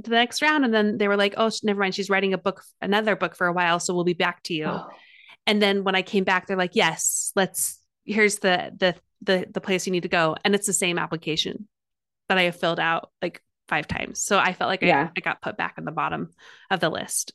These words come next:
Speaker 1: So, um, she's awesome. Just so people know, like, I interview a lot of authors, but it's not because,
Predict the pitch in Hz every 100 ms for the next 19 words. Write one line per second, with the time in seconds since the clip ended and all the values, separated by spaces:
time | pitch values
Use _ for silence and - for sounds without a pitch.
0 | - 202 170 170 - - - - 190 175
1 | 170 - _ - 226 214 185 - 190 277
2 | - 523 370 - 285 269 190 - 226 311
3 | 277 277 233 196 196 190 190 202 - 160
4 | - 214 220 240 262 262 254 214